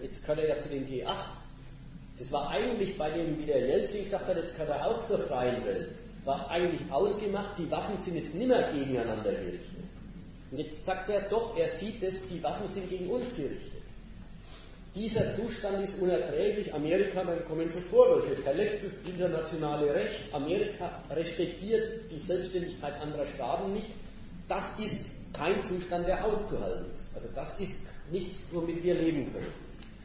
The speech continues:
Insofern ist es eine richtige Kampfansage. Und auf der anderen Seite das kleine Spaßmoment dabei. Nicht auf der richtigen diplomatischen Bühne,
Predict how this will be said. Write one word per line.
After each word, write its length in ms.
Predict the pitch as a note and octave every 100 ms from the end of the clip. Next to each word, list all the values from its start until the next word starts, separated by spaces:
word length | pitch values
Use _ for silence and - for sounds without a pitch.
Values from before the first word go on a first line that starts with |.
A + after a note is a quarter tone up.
| - - -
Insofern 460 | D#3 D3 F3+ F3 E3+
ist 120 | -
es 120 | G3
eine 160 | A3 F#3
richtige 380 | - G#3 F3 E3+
Kampfansage. 800 | G#3+ B3+ - B2 G#2 G2 D#2 - - - - - - - - - -
Und 80 | B2+
auf 140 | -
der 180 | A#2+ G2+
anderen 240 | C#3+ C3+
Seite 320 | - B2 A2 C3
das 220 | - - A2 -
kleine 460 | A2 F#2 A#2+ A#2+ A#2 A2+ - - F#2 -
Spaßmoment 720 | - - A2+ C#3+ B2 A#2+ A#2
dabei. 360 | A2 G#2+ G2+ G2+ - - G2+ F2 - - - - - - - - A2+ A2+
Nicht 380 | D#3 B3+ - - - - -
auf 180 | C#3+ -
der 240 | - -
richtigen 420 | A3 A3+ A#3 G#3 F#3
diplomatischen 680 | F3+ F3 E3 D#3 D#3 D#3+ D3 - D3 D3 D3+
Bühne, 400 | D#3 D3 D3 D3